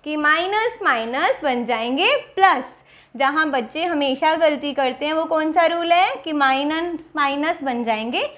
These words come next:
प्लस। अब ये रूल्स तो आपको सारे लर्न ही हैं, तो हम इसको यूज़ करते हुए कर देंगे क्वेश्चन को सॉल्व। तो करते हैं, देखो, माइनस सेवन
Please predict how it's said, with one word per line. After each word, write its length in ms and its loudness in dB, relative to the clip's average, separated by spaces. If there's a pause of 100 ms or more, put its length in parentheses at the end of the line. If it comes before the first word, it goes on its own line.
(400)
प्लस। 400 2 (460)
अब 140 -8
ये 160 -2
रूल्स 360 0
तो 80 4
आपको 340 4
सारे 320 0
लर्न 360 0
ही 180 -6
हैं, 340 -4 (320)
तो 80 -2
हम 220 0
इसको 280 2 (480)
यूज़ 380 0
करते 340 0
हुए 220 4
कर 180 2
देंगे 400 -8
क्वेश्चन 420 -8
को 100 -6
सॉल्व। 500 -2 (480)
तो 80 -6
करते 360 -2
हैं, 140 -10
देखो, 300 -6 (560)
माइनस 580 2
सेवन 560 2